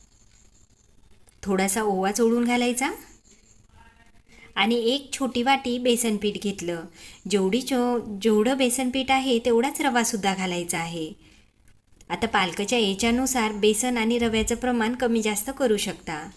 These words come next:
थोडीशी हळद टाकून छान हे मिक्स करायचं. आता मिक्स झाल्यानंतर त्यामध्ये थोडं थोडं पाणी टाकून हे बॅटर अशा पद्धतीने भिजवायचं आणि पाच मिनटं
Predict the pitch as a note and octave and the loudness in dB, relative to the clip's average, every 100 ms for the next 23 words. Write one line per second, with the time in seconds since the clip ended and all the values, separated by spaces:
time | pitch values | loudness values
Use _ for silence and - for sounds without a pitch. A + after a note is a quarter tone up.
0 | - - - - - - G3+ G3+ G#3 A#3+ | -20 -20 -20 -20 -16 -4 0 0 0 0
1 | G#3+ G3+ A#3+ B3 B3 A#3+ A#3 - G#3+ G#3+ | 0 0 0 -2 0 2 0 0 0 2
2 | B3+ D4 C#4 - G#3 F3+ E3+ F3+ D#3+ E3 | 2 0 -2 -2 0 0 0 -2 -6 -12
3 | - _ - - - G#3+ B3 A#3+ B3+ B3+ | -20 _ -20 -20 -10 -4 0 2 2 0
4 | C#4 B3+ B3 C4+ C4 A#3 A3 A3 G#3 A3 | -2 0 2 0 0 0 0 0 0 -2
5 | B3+ C#4 D4+ D4 A#3 G#3+ A3 G#3 G3+ A3 | -4 -4 -4 -2 0 0 0 -2 -2 0
6 | B3 B3 A3+ A3 B3+ B3+ A#3+ A3 G#3+ G#3+ | 0 0 -2 0 0 0 0 -6 -6 -4
7 | C4 C4 G3 A3 A3+ A3+ A#3 A3+ G#3+ A#3 | -4 -4 -6 -6 -4 -4 -2 -4 -2 -2
8 | A#3+ B3+ A3+ B3 C4+ C#4 C4 A3+ G#3+ A#3+ | 0 -2 -2 -2 -2 -2 -2 -2 0 -2